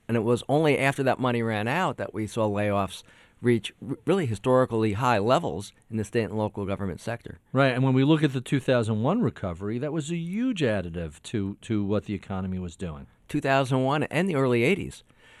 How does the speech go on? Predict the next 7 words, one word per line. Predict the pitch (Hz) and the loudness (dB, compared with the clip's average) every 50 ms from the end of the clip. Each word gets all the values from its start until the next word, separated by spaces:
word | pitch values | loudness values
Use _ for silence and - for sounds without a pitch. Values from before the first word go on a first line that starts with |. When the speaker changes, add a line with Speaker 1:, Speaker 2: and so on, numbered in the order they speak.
| - _ _ | -20 _ _
Speaker 1:
So | - - 147 135 135 135 131 | 2 6 8 10 10 10 8
only | 135 147 185 208 214 180 | 8 8 8 6 6 4
Democrats | 120 147 185 214 208 - 143 98 85 101 - - | 6 4 4 4 2 2 0 0 0 0 -4 -6
<laughs> | - | -4
seem | - - 165 139 | 0 4 4 4
to | - - - - - | 6 4 4 4 4
be, | - 135 - - 156 143 127 117 | 0 0 2 6 6 6 6 4